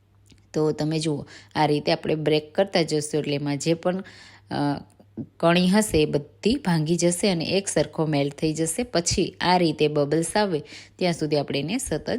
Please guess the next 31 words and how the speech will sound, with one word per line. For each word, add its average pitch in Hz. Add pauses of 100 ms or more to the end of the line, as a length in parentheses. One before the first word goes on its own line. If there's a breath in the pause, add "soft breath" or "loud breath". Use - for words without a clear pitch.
ચલાવતો 135
રહેવાનો 127
છે. - (480 loud breath)
તો 143
થોડી 214
જ 175
વારમાં 160
તમે 151
જુઓ, 143
બબલ્સ 135
આવવા 151
લાગ્યા 160
છે, 208 (260)
ગોળ 156
સરસ 165
એવો 143 (220)
કૂક 175
થવા 175
લાગ્યો 180
છે. 240 (360 loud breath)
તો 175
તમે 175
જુઓ, 151
એક 190
સરખા 156
બધા 156
જ 190
બબલ્સ 147 (100)
આવી 139
ગયા 131
છે. 131